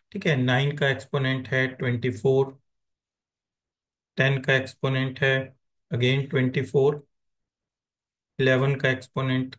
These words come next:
नाइन, ट्वेल्व का एक्सपोनेंट फ़ोर्टी एट,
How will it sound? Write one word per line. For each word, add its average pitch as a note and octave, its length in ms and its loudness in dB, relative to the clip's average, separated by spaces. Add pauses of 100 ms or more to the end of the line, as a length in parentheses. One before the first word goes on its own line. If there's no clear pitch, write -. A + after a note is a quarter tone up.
नाइन, C3 480 0 (1700)
ट्वेल्व C3+ 260 2
का C#3 100 2
एक्सपोनेंट C#3 800 -6 (480)
फ़ोर्टी A#2+ 280 -2 (120)
एट, C#3 300 4